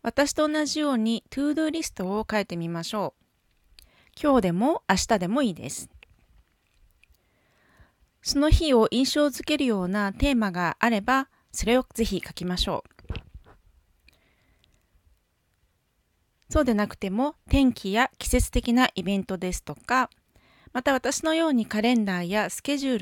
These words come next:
ルを象徴するようなもの、そのようなステーショナリーですとか、でもいいと思います。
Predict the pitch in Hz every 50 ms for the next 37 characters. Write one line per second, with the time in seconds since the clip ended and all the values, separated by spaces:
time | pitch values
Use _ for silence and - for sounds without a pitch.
0 | 175 175 202 233 262 262 - - 240 220 214 - - 220 220 214 - - 208 214
1 | 208 220 214 202 185 170 160 160 165 165 180 185 185 - _ _ _ _ _ _
2 | _ _ _ _ _ _ _ _ _ _ _ _ _ _ _ _ _ _ - -
3 | - 240 233 247 254 262 247 220 202 214 226 220 220 - - - 294 302 - -
4 | 226 190 160 156 151 147 - - _ _ _ _ _ _ _ _ _ _ _ _
5 | _ _ _ _ - - 170 - - - 170 - - - 165 160 165 - _ _
6 | _ _ _ _ _ _ _ _ _ _ _ _ _ _ _ _ _ _ _ -
7 | - 302 - 254 208 - 165 165 143 - 151 147 151 156 151 151 156 156 160 160
8 | - -